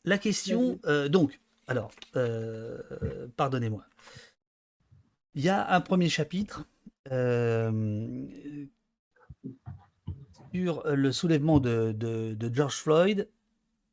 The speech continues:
Speaker 1: dans lequel on va revenir sur ce, sur ce chapitre-là, parce qu'il est évidemment, euh,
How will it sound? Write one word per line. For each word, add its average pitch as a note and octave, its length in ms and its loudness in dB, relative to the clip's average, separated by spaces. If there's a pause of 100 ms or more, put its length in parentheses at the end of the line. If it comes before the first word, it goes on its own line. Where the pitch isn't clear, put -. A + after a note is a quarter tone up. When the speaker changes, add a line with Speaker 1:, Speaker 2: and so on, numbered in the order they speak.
Speaker 1:
dans G3 220 4
lequel F3+ 560 2 (220)
on C3+ 100 2
va D3 120 6
revenir F3+ 380 2
sur - 200 -4
ce, B2+ 460 -2 (260)
sur C#3 220 -8
ce D#3 120 0
chapitre-là, C#3+ 540 -2
parce A#2+ 160 -10
qu'il B2 180 -6
est C3 280 -12 (100)
évidemment, C#3 560 2
euh, A2 160 -8